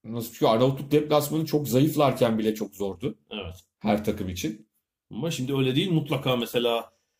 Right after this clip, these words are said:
Speaker 2: e, sekiz on maçlık fikstürde yani on on iki puan alacak kapasitede bir Arnavutluk var, eskisi gibi değil.
Speaker 1: Evet, yani şimdi Andorra muhtemelen, e, sıfır çekecek. Yani San Marino'lular alınmasın. Ama A-, Andorra herhalde.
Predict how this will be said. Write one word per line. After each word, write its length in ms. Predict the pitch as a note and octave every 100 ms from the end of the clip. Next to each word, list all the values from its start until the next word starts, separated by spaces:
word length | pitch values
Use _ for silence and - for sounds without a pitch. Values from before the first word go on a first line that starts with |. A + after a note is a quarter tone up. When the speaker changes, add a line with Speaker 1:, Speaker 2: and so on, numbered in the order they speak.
| _ -
Speaker 2:
e, 240 | A2+ G#2+
sekiz 320 | G#2+ A#2+ B2+
on 100 | C#3
maçlık 340 | C#3 B2 - C3+
fikstürde 520 | - B2+ - B2+ B2+
yani 300 | F3 B2+ B2+
on 160 | C3 C3+
on 100 | C#3
iki 180 | C3+ -
puan 160 | E3
alacak 320 | D#3 D3 D#3+
kapasitede 440 | C#3+ C3+ - B2+ B2+
bir 40 |
Arnavutluk 460 | B2 B2 B2+ - -
var, 80 | G2+
eskisi 360 | G2 - -
gibi 160 | G#2+ G#2
değil. 120 | A2
Speaker 1:
Evet, 120 | F2+ C3+
yani 120 | G#2
şimdi 180 | D#3 E3
Andorra 540 | D3+ F3+ G3 A3 F#3+
muhtemelen, 720 | C#3+ C#3 - D#3+ C3+ A#2+ - - _ _ _ _ -
e, 120 | A2
sıfır 400 | - D#3+ D3 A2+
çekecek. 460 | G#2+ F2 E2+ E2+ G#2+
Yani 460 | G2+ F#2+ F2+ F2+ _ _ _ _ _ _ _ _ -
San 300 | - A#2 A#2
Marino'lular 480 | A#2+ A#2+ A#2 A#2
alınmasın. 560 | A#2 C3 C#3 A2+ A2 - _ _ _ _ _ -
Ama 380 | B2+ C#3+ - - _ -
A-, 280 | A2+ A#2+
Andorra 440 | B2 B2+ C3+ A#2 G#2+
herhalde. 600 | G#2 G2+ G2 E3+ -